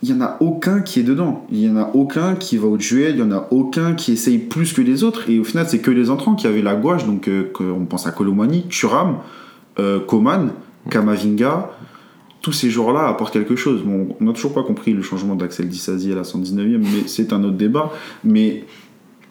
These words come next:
tous ces joueurs-là, ils ont apporté quelque chose que les autres n'avaient pas. Et au final, euh, c'est limite eux les meilleurs joueurs du match. Après, bon, il y a des joueurs qui, on peut pas leur en vouloir. Tu vois, Griezmann, il est passé à côté de sa finale, il n'a rien apporté dans cette finale. Il était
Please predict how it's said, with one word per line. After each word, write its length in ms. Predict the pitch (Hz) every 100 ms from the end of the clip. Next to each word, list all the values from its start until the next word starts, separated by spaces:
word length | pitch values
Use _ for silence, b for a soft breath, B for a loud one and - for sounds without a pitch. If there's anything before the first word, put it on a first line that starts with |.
| _ _ - - -
tous 100 | 165
ces 180 | 143
joueurs-là, 380 | 123 120 131 147 127
ils 120 | 117
ont 60 |
apporté 320 | 110 113 - 113
quelque 260 | 110 110
chose 240 | 113 143 143
que 100 | 107
les 220 | 101 110
autres 140 | -
n'avaient 240 | 107 92 90
pas. 380 | 135 156 156 B B B - -
Et 680 | 90 90 87 85 78 73 73 69 -
au 120 | 90
final, 460 | - 113 123 151 120
euh, 260 | 98 95 90
c'est 280 | - - 107
limite 360 | 104 147 139 -
eux 40 |
les 100 | 156
meilleurs 200 | 113 113
joueurs 180 | 110 110
du 100 | 107
match. 240 | 160 143 -
Après, 180 | 92
bon, 140 | 117 113
il 60 |
y 40 | 104
a 40 |
des 100 | 104
joueurs 200 | 107 120
qui, 240 | - 104 98
on 60 | 107
peut 160 | 113
pas 100 | 113
leur 120 | 135 120
en 100 | 117
vouloir. 400 | 117 139 135 110
Tu 80 |
vois, 160 | - 107
Griezmann, 560 | 98 104 107 113 113 101
il 100 | 98
est 40 | 95
passé 240 | 98 -
à 20 |
côté 160 | 92 -
de 40 |
sa 140 | - 87
finale, 360 | - 98 98 92
il 40 |
n'a 100 | -
rien 200 | - 117
apporté 320 | 120 - - 104
dans 80 |
cette 180 | 95 82
finale. 480 | - 98 101 90 -
Il 120 | -
était 200 | - -